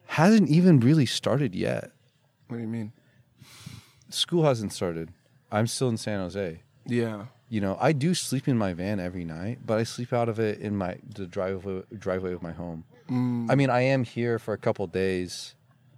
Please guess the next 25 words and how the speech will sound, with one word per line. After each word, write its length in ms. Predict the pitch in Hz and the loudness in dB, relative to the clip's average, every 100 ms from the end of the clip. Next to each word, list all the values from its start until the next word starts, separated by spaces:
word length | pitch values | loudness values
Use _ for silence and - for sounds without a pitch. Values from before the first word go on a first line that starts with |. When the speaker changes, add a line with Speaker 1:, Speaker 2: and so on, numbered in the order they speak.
| _ | _
Speaker 1:
You 80 | 107 | -4
know, 160 | 95 92 - | -4 -4 -4
this, 240 | 123 131 151 | -4 -4 -2
this 240 | 131 131 | 0 0
is 120 | 160 | 0
like 200 | 139 110 | 0 0
a 40 | 101 | -4
place 320 | - 110 107 | -4 -4 -4
to 100 | - | -12
crash 440 | - - 87 98 - | -14 -6 -4 -6 -10
for 140 | 85 | -12
me 180 | 82 80 | -10 -10
right 220 | 76 - | -12 -14
now. 300 | 80 78 82 _ _ | -12 -14 -16 _ _
Speaker 2:
Yeah. 260 | 120 113 107 | -6 -6 -6
Speaker 1:
You 100 | - | -6
know, 80 | 95 | -2
my 100 | 98 | -2
home 260 | 95 117 113 | 0 0 2
base 200 | 104 101 | 0 -2
is 140 | 98 | -6
in 100 | 90 85 | -8 -8
San 220 | 90 85 | -6 -6
Jose. 420 | 82 85 85 80 - - - | -6 -4 -4 -6 -16 -20 -16
So 420 | - 104 92 | -2 0 0